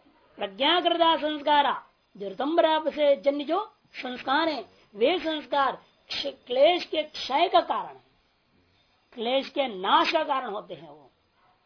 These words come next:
इसीलिए वो चित्त को अधिकार विशिष्ट नहीं कर सकते, न कुर्वन्ति। बल्कि करते क्या है? चित्तम इत्ते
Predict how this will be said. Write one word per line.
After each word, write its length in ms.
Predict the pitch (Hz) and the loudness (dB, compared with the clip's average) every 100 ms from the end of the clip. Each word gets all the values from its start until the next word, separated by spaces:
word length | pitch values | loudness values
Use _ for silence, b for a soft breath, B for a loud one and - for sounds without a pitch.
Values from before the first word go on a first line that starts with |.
| _ - | _ -10
इसीलिए 680 | 202 233 185 175 196 262 247 | -8 -6 -4 -2 0 0 -2
वो 340 | - _ 196 | -8 _ -14
चित्त 460 | - - 339 - 226 | -12 -2 -2 -2 -12
को 420 | 214 226 233 170 _ - | -4 -2 -2 -4 _ -6
अधिकार 500 | 220 220 202 226 208 | -4 -4 -2 -2 -2
विशिष्ट 340 | 180 170 190 196 | -8 -12 -14 -14
नहीं 580 | 160 156 160 175 190 233 | -14 -12 -8 -6 -6 -4
कर 160 | 220 | -6
सकते, 260 | 175 170 180 | -6 -12 -12
न 220 | 156 208 | -6 -8
कुर्वन्ति। 560 | - 185 151 135 _ _ _ _ _ _ 1077 _ _ _ _ _ _ _ _ _ _ _ | -8 -18 -20 -20 _ _ _ _ _ _ _ _ _ _ _ _ _ _ _ _ _ _
बल्कि 240 | 202 196 190 | -8 -8 -10
करते 360 | - - 226 | -14 -10 -10
क्या 260 | 185 240 247 | -6 -2 0
है? 360 | 269 339 311 | 2 2 0
चित्तम 800 | - _ - 320 320 - 349 330 | -6 _ -8 -8 -4 2 4 4
इत्ते 880 | 294 254 - 233 202 233 320 294 | -2 -8 -10 -6 -2 2 2 2